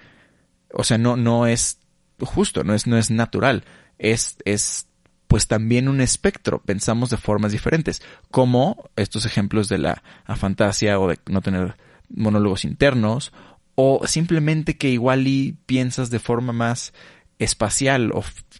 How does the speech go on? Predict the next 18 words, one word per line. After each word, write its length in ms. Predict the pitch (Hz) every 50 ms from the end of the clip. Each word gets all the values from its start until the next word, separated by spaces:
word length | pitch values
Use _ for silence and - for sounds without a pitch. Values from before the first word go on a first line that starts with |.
| - -
piensas 380 | - 127 127 120 120 131 123 113
de 80 | 120 107
forma, 560 | - - 113 110 110 110 110 110 110 110 - - - _ _ _
este, 380 | - - 107 - - - 107 107
más, 640 | 107 107 107 107 107 107 110 - - - - - - - - -
no 140 | - 110 107
sé, 240 | - - 123 123 113
igual 280 | 101 92 107 110 110 -
piensas 280 | - 107 107 110 -
en 160 | 113 104 98 - - - - - - _ _ _ _ - - _ _
segunda 420 | - - 113 95 101 113 117 117 120
dimensión, 600 | 117 117 117 113 107 - - 131 127 127 117 107
o 80 | 85 95
igual 320 | 104 98 110 113 117 117
y 120 | 120 120 123
lo 240 | - 107 117 104
primero 340 | - - 113 113 113 117 117
que, 300 | - - 117 110 98 -